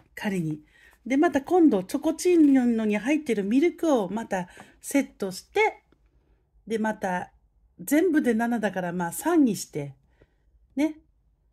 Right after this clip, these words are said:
三とかにしてまた入れるといいと思います。まあ、その割合ね。うん。水の割合、間違いない。どっちも七にして、同じカップに入れちゃうと、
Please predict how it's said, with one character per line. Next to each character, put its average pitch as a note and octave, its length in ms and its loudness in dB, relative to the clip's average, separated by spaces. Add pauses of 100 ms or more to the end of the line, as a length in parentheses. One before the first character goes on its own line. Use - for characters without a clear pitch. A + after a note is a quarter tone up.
(200)
三 E4 300 0
と C4+ 100 -6
か C4+ 100 -4
に B3 140 -2
し - 80 -12
て F4 100 -4
ま D4+ 140 2
た A3+ 120 -2
入 A3+ 100 0
れ G#3+ 80 2
る G3 140 0
と F3+ 100 -6
い F#3 80 -4
い F3+ 40 -10
と F3+ 100 -8
思 D#3+ 160 -8
い D3+ 40 -8
ま D3 180 -10
す。 - 160 -20 (800)
ま C4+ 140 0
あ、 A3+ 60 -2
そ C#4+ 120 -4
の B3 140 2
割 C#4 280 2
合 C#4+ 140 0
ね。 D#4 140 2 (340)
う B3+ 100 -8
ん。 F#3+ 360 -4 (540)
水 C4 220 -2
の B3 120 0
割 B3 200 0
合、 A#3+ 40 -2
間 A3 300 -2
違 - 100 -10
い B3 60 0
な G#3+ 160 -4
い。 F#3 80 -6
ど A3+ 100 -2
っ A3 80 -10
ち - 100 -4
も E4 120 4
七 E4 240 4
に D#4 120 4
し - 80 -12
て、 D#4+ 240 0 (280)
同 C4+ 160 4
じ C4+ 120 0
カ D4 120 -2
ッ - 20 -14
プ C#4+ 160 -4
に B3+ 80 2
入 B3+ 80 2
れ B3 80 0
ち A#3+ 120 -4
ゃ A3 60 0
う G3 60 -4
と、 G3+ 460 0